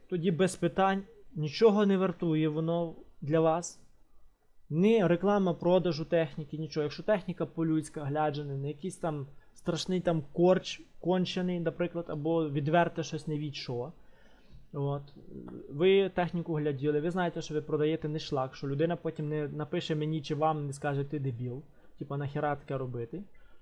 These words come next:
То питань немає, це все безкоштовно, я всім говорю, бо до мене часом дзвонять: «А можна тебе викликати? А скільки воно буде коштувати?» Кажу: «Та не скільки». Вони кажуть: «Як не скільки?» Кажу: «Ну отак, ні копійки, типа, ну як не скільки, як я наче можу сказати? Нуль гривень, так.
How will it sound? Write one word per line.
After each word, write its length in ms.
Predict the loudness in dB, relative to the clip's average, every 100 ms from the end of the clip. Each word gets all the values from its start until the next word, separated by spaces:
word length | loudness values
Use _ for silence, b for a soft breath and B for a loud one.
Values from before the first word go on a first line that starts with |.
| b 0
То 260 | 6 6
питань 420 | 6 0 2 4 4
немає, 440 | 2 2 2 0
це 220 | 0 -2
все 180 | 0 -2
безкоштовно, 680 | -2 -4 -8 0 2 2 0
я 120 | -4
всім 240 | -4 -4
говорю, 220 | -4 -4 -4
бо 140 | -2
до 80 | -2
мене 220 | -2 -4
часом 300 | -4 -6 -6
дзвонять: 340 | -4 -2 -2 -2
«А 80 |
можна 280 | -2 0 -2
тебе 140 | 0 0
викликати? 320 | 0 -4 -6
А 40 |
скільки 200 | -6 -6
воно 120 | -4
буде 180 | -4 -6
коштувати?» 320 | -6 -6 -8
Кажу: 140 | -12 -8
«Та 120 | -4
не 120 | -4
скільки». 400 | -2 -4 -4 -6
Вони 200 | -8 -6
кажуть: 200 | -2 2
«Як 180 | 2 0
не 80 | -8
скільки?» 320 | -8 -12 -12 -12
Кажу: 160 | -8 -4
«Ну 80 |
отак, 420 | -4 0 0 0 -10 -20 -20 -20 -6
ні 140 | -4
копійки, 440 | -4 -6 -4 -4 -8
типа, 280 | -10 -4 0
ну 80 |
як 260 | 0 0 -2
не 80 | -8
скільки, 340 | -4 -4 -2
як 200 | -4 -4
я 60 | -6
наче 220 | -6 -8
можу 140 | -10
сказати? 400 | -8 -6 -6 -8 -14 B B 4
Нуль 240 | 6 6
гривень, 500 | 6 6 6 4 -6
так. 220 | -10 -12